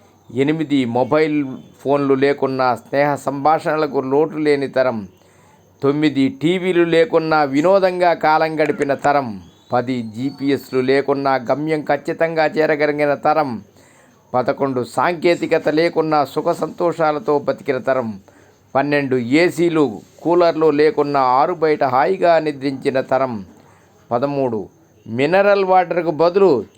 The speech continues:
చెరువు, బావి నీళ్లు తాగి ఆరోగ్యంగా బతికిన తరం. పద్నాలుగు, పిజ్జాలు, బర్గర్లు కాకుండా పీచు మిఠాయిలు, పేలాలు తిని ఆనందంగా బ్రతికిన తరం.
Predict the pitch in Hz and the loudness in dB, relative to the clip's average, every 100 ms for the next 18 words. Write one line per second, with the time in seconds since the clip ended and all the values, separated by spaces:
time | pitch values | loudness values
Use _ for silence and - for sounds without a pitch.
0 | - 131 151 160 156 123 139 147 156 151 | -2 0 0 0 -2 0 0 0 -2 -2
1 | 147 131 143 165 180 151 123 156 208 180 | -2 0 2 2 2 2 4 2 0 -2
2 | 185 170 170 147 147 - 147 135 - 143 | -2 2 2 2 -2 0 -2 -2 0 0
3 | 139 107 95 _ _ _ _ _ 120 117 | 0 -4 -12 _ _ _ _ _ -4 0
4 | 151 151 131 120 113 147 139 175 165 156 | 0 0 -2 -6 -4 -6 0 2 4 2
5 | 139 151 165 180 175 170 156 165 180 185 | 2 0 0 0 2 0 2 2 2 0
6 | 165 120 - 123 135 143 135 131 135 135 | 0 -2 -4 -8 -8 -6 -4 0 2 2
7 | 131 127 - 139 170 160 160 117 139 139 | 0 -2 2 2 4 2 0 -4 -4 -4
8 | 113 - _ - 120 131 175 202 202 196 | -6 -12 _ -10 -4 -2 0 0 0 4
9 | 185 170 156 156 143 151 143 143 131 117 | 4 4 0 -4 -2 -2 2 0 0 -2